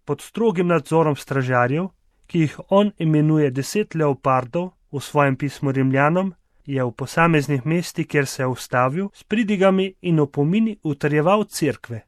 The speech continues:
Zlasti je živo gorečnostjo spodbujal, naj se varujejo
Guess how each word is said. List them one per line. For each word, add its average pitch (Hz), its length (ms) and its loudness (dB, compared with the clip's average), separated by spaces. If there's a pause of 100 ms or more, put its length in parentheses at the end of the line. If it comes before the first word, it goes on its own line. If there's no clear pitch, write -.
(240)
Zlasti 135 600 -2
je 135 140 2
živo 196 360 0
gorečnostjo 147 800 0
spodbujal, 160 720 -4 (240)
naj 151 200 0
se 143 260 -4 (120)
varujejo 185 880 0